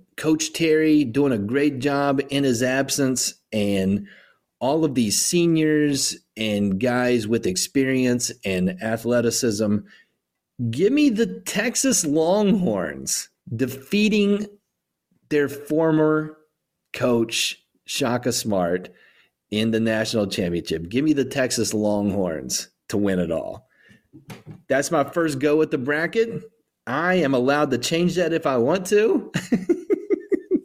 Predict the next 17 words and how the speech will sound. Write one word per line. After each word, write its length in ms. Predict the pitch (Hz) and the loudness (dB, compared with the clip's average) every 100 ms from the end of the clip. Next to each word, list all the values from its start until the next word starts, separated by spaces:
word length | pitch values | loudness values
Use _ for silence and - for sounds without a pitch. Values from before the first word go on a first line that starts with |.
| - 381 - _ _ _ _ - - - - - | -2 -4 -4 _ _ _ _ -14 -14 -14 -14 -2
You 120 | 135 | 0
know, 440 | 156 220 415 - - _ _ - | 2 2 0 0 -8 _ _ -6
you 80 | 120 | -2
can't 240 | 180 180 | 0 0
stop 320 | 180 175 160 | 0 0 0
me. 300 | 175 214 226 - _ _ _ _ | 0 -2 -2 -6 _ _ _ _
But 180 | - 143 - | -4 -4 -2
as, 320 | 180 254 208 | 0 0 0
uh, 220 | - - - _ _ - | -4 -8 -12 _ _ -8
you 460 | 165 156 - 180 | -8 -8 -6 -2
know, 140 | 170 107 | 0 2
less 640 | 113 131 165 175 233 240 | 2 2 2 2 2 0
than, 480 | - 226 202 208 202 - _ _ _ _ _ _ _ | 0 2 2 0 -4 -16 _ _ _ _ _ _ _
less 580 | 185 190 214 320 330 - | 0 2 2 2 0 -2
than 580 | - 220 202 208 202 - _ _ _ _ | -2 0 2 0 -2 -14 _ _ _ _
five 360 | - 175 180 160 | -2 0 2 2
hours 720 | 156 151 123 98 98 107 - | 2 2 2 2 0 -2 -6